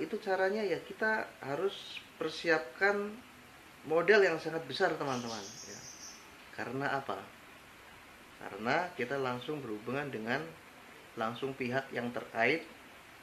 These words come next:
untuk masalah keterkaitan dengan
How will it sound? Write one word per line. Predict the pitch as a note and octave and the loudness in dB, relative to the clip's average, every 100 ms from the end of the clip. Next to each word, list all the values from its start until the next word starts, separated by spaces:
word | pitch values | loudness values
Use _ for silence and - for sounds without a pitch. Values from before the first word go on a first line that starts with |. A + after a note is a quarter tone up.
| - - - - | -20 -20 -18 -8
untuk | A2+ A2+ D#3 E3 E3 - - - - - - - A2 | -8 0 2 2 0 -14 -20 -20 -20 -20 -20 -14 -6
masalah | A2+ A#2+ A#2 C3 D#3 C#3 - | -4 0 2 4 2 -2 -8
keterkaitan | B2 B2 A#2+ A#2+ C3+ C#3 | -4 0 2 2 2 -2
dengan | A2+ B2 | 0 -2